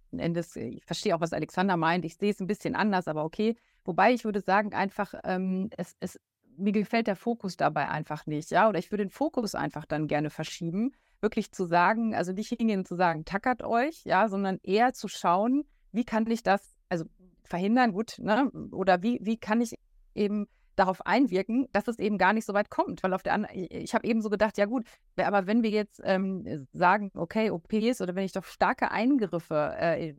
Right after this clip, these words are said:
innerlich, äußerlich, also jetzt O Ps sind eher äußerlich, wenn ich starke Eingriffe dann in mein Leben dann so, so machen kann, wo ist denn dann der Gegenpol?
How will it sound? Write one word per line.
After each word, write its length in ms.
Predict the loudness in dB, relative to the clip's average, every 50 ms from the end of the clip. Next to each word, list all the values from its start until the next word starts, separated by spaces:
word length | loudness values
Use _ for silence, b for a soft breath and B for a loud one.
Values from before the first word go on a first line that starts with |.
| -18 _ _ _
innerlich, 520 | -2 2 4 4 4 4 2 0 -2 -2
äußerlich, 580 | -2 0 2 2 2 2 0 0 -2 -4 -4 -4
also 320 | -4 -2 -2 -4 -4 -6
jetzt 460 | -6 -6 -6 -6 -6 -8 -8 -10 -14 -16 -14 -14 -12 -12
O 100 | -12 -8
Ps 220 | -4 -2 -2 -2
sind 100 | -2 -4
eher 220 | -4 -4 -4 -2 -2
äußerlich, 400 | -2 -2 0 0 0 0 -2 -4 _ _ _ _ _
wenn 100 | -2 -2
ich 100 | -2 -2
starke 320 | 2 2 2 4 4 2 0
Eingriffe 540 | 2 2 2 4 2 2 0 -2 -2 -2 0
dann 180 | 0 0 -2
in 140 | -2 -2 -2
mein 160 | -2 -2 0
Leben 340 | 2 2 2 2 0 -2 0
dann 340 | 0 0 0 0 -2 -6 -8
so, 240 | -8 -6 -6 -6 -4
so 120 | -4 2
machen 300 | 2 2 2 2 0 -2
kann, 340 | 0 -2 -2 -2 -4 -6 -10 -14 _ _ -20 _ _ _ _ _ _ _ -12
wo 160 | -2 0 0
ist 140 | 0 2 2
denn 120 | 0 2
dann 140 | 2 2 2
der 120 | 0 0
Gegenpol? 720 | 2 2 2 2 2 0 -2 -4 -6 -6 -4 -4 -4 -6